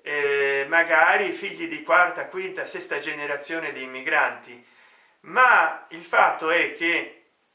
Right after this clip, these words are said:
se non c'è lavoro non ci può essere integrazione, e poi il problema vero si risolverebbe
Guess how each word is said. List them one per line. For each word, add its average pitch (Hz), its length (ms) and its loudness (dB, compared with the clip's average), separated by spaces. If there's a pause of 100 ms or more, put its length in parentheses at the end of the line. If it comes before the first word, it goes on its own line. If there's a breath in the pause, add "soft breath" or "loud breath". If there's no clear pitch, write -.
(440)
se - 220 -8
non 202 160 -4
c'è 269 220 -2
lavoro 143 880 0 (1700)
non 208 200 -4
ci 180 160 -4
può 165 200 2
essere 139 760 0
integrazione, 135 1200 -6 (440 soft breath)
e - 140 -6
poi 170 420 4
il 170 140 -6
problema 214 500 0
vero 156 300 2
si 180 160 -8
risolverebbe 175 1040 -4